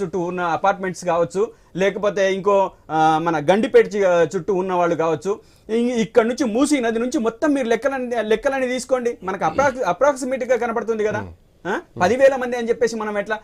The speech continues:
Speaker 1: ఈయన ఏమన్నా లెక్కలేసిండా? వీళ్ళ దగ్గర ఏమన్నా అక్యు-, అక్యురేట్ ఉందా? జనాల్ని అంటే మభ్యపెట్టడానికి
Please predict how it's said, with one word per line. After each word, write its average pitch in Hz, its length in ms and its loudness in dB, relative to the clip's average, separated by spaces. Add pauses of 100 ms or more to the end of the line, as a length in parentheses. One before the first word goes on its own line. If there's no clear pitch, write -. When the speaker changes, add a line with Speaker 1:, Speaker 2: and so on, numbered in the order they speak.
Speaker 1:
ఈయన 226 180 4
ఏమన్నా 185 240 0
లెక్కలేసిండా? 147 520 -2
వీళ్ళ 185 220 0
దగ్గర 160 200 2
ఏమన్నా 143 220 -4
అక్యు-, 160 260 -6
అక్యురేట్ 151 360 -2
ఉందా? 160 240 -2 (360)
జనాల్ని 233 720 2
అంటే 226 160 0
మభ్యపెట్టడానికి 196 880 0